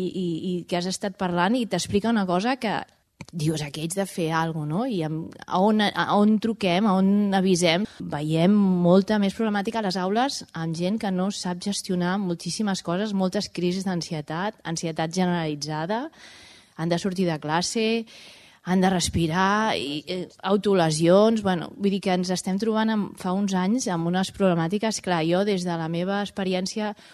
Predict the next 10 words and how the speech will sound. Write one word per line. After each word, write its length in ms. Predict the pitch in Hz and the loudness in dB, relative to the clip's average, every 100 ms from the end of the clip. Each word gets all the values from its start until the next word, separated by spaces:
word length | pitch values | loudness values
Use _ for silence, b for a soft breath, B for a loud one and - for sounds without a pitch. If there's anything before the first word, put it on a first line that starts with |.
| B - | B -4
ho 120 | 180 | 0
visc 460 | 196 220 214 - B B B | 2 2 0 -6 B B B
com 280 | - 185 180 | -2 -2 -2
que, 480 | - 175 160 160 135 | -2 0 0 -2 -6
uf, 360 | - - - - - | -10 -10 -10 -10 -6
ostres, 500 | 175 - 185 156 - _ _ _ - | -6 -2 -2 -2 -6 _ _ _ -4
és 240 | 202 196 | -2 2
molt 720 | 208 202 208 208 226 240 233 - - | 2 4 6 6 6 6 4 -4 -8
dur. 500 | 180 214 226 180 - - - | 2 6 6 6 -4 -18 -14
Gràcies. 540 | 160 151 165 165 - | -10 -10 -12 -14 -16